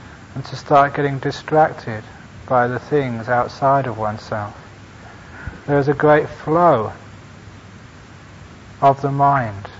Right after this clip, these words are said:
a great current which makes you go outside and to seek some sort of truth, some sort of, um, insight, some sort of understanding,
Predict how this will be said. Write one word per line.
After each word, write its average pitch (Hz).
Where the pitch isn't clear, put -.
a 127
great 135
current 123
which 135
makes 165
you 131
go 123
outside 110
and 123
to 135
seek -
some 143
sort 135
of 123
truth, 123
some 139
sort 131
of, 127
um, 123
insight, 139
some 147
sort 135
of 135
understanding, 143